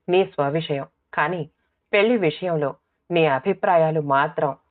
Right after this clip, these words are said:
సరైనవి కాదు. ఒక అబ్బాయి మంచివాడు కాకపోతే వాణ్ణి చేసుకోనని చెప్పడం తప్పు కాదు. చేసుకున్న మొగుడు దుర్మార్గుడైతే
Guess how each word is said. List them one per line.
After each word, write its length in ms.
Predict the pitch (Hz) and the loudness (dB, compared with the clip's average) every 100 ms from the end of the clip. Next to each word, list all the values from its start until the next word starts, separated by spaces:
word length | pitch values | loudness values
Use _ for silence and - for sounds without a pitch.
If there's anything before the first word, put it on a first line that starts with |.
| _ _ - | _ _ -2
సరైనవి 420 | 175 202 175 156 | 0 0 -4 -4
కాదు. 360 | 160 135 131 - _ _ _ - 190 | -4 -4 -4 -10 _ _ _ -2 0
ఒక 140 | 196 | 2
అబ్బాయి 400 | 180 147 185 240 | 0 2 2 0
మంచివాడు 540 | 208 151 160 220 214 | 2 0 0 0 0
కాకపోతే 760 | 208 156 151 196 185 170 160 147 _ _ _ - | 0 -2 -2 -4 -4 0 0 0 _ _ _ 0
వాణ్ణి 340 | 180 202 220 220 | 2 4 0 2
చేసుకోనని 500 | 156 165 214 202 196 | 0 2 -2 -2 -4
చెప్పడం 480 | 180 156 - 165 220 _ _ 180 | -4 -4 0 0 0 _ _ -2
తప్పు 180 | 170 247 | -2 -2
కాదు. 360 | 214 160 - _ _ _ _ - | -2 -2 -4 _ _ _ _ 2
చేసుకున్న 440 | 185 185 - 170 | 2 2 -6 -4
మొగుడు 440 | 160 139 139 160 - _ _ _ | -4 -4 0 0 0 _ _ _
దుర్మార్గుడైతే 840 | 165 165 180 208 196 165 156 202 240 | 4 4 4 0 0 0 0 2 -2